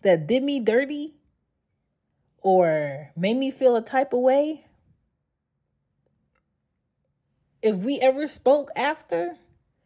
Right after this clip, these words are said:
if we ever dealt with each other after,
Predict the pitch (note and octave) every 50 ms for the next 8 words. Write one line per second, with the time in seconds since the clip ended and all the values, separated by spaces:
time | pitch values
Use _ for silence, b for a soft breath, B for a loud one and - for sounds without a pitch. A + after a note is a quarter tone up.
0 | _ _ _ _ _ - F3 F3 G#3+ A#3+ B3 A#3+ A#3 B3+ A#3+ G3+ - A3+ C4 C4
1 | A#3 G#3+ A#3+ A#3+ C4 - E3+ - A#3 B3 B3+ C#4 - D4+ B3 A#3+ B3 A#3 - C4+
2 | D4 D4 D4 - - D#4+ D#4 D#4+ E4